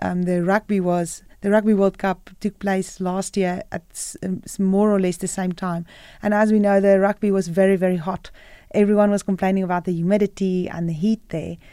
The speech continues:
So we are certainly up for a hot, hot race. Um, the city Sapporo, where they are planning to ho-, host the marathon now, is more to the north of, uh, Japan.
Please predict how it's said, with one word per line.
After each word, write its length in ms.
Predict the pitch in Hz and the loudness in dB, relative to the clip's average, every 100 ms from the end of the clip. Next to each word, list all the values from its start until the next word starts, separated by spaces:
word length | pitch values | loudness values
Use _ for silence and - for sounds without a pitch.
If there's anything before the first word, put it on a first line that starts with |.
| - - | -20 -16
So 340 | - 202 190 | -2 2 2
we 260 | 196 214 214 | 2 0 0
are 280 | 196 190 180 - | -2 -4 -4 -12
certainly 960 | - - 220 202 190 180 180 175 - - - - | -12 -2 -2 -2 -4 -4 -4 -6 -8 -14 -12 -6
up 200 | 175 - | -6 -6
for 280 | - 175 - | -6 -4 -2
a 180 | 170 | -4
hot, 440 | 160 - - 202 - | -6 -10 -2 -2 -2
hot 280 | - 180 - | -8 -6 -2
race. 420 | 170 220 - - - - - - | -2 -2 -8 -20 -20 -20 -20 -8
Um, 420 | 190 180 180 180 | -4 -2 -4 -6
the 400 | 185 196 190 185 | -2 2 2 2
city 420 | 185 - 202 214 202 | -4 -8 -6 -4 -4
Sapporo, 640 | 196 - 202 196 208 285 | -6 -2 0 0 -2 -2
where 180 | 196 185 | -2 -2
they 300 | 185 180 180 | -2 -2 -4
are 100 | 185 | -6
planning 320 | 190 190 185 | -4 -4 -4
to 180 | 190 170 | -4 -6
ho-, 240 | 165 165 | -6 -8
host 320 | 180 196 - | -2 -4 -2
the 60 | 196 | -2
marathon 600 | 180 180 208 196 185 170 | 0 0 0 -2 -4 -4
now, 320 | 175 170 220 - - - | -4 -4 -6 -10 -20 -8
is 300 | 208 190 - - | -4 -4 -6 -4
more 360 | 185 190 190 196 | 0 0 0 -2
to 140 | 202 | -2
the 80 | 190 | -2
north 420 | 175 175 180 - - | 0 -2 -2 -6 -6
of, 360 | 180 170 - - | -6 -6 -16 -8
uh, 120 | 185 | -6
Japan. 560 | 170 180 - 165 190 | -6 -8 -6 -6 -6